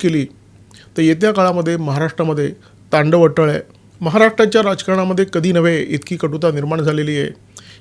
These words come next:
ही कटुता कमी करण्याची गरज आहे. हे देवेंद्र फडणवीस यांचं विधान आहे ऑक्टोबर दोन हजार बावीसमधलं.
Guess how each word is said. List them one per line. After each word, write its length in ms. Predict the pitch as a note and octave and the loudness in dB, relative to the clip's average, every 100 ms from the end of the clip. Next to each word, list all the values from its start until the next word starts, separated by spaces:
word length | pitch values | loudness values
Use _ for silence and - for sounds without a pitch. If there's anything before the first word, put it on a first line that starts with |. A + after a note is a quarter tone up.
| - | -4
ही 60 | G3+ | 0
कटुता 380 | F#3+ F3+ G3 | 0 0 -2
कमी 240 | G3 E3 E3+ | 0 -2 0
करण्याची 320 | F3 E3+ D#3+ | 0 0 0
गरज 260 | D3+ D#3 D3+ | 0 0 0
आहे. 140 | C#3+ - - - - - - - - | -4 -6 -20 -20 -20 -20 -20 -16 -6
हे 80 | G3 | -2
देवेंद्र 360 | E3+ G#3 A3 | 2 4 2
फडणवीस 440 | G#3+ F#3+ F#3+ F#3+ F#3+ | 2 2 2 2 0
यांचं 220 | F3+ F3 | -2 -2
विधान 260 | D3+ E3+ | 0 0
आहे 160 | F3 F#3 | 2 0
ऑक्टोबर 460 | - C#3 E3+ F3+ D#3+ | -4 -6 -2 -2 -2
दोन 160 | D3+ | -2
हजार 160 | D#3+ D#3+ | 0 0
बावीसमधलं. 600 | C#3+ D#3 - D3 D3 | 0 0 -2 -4 -4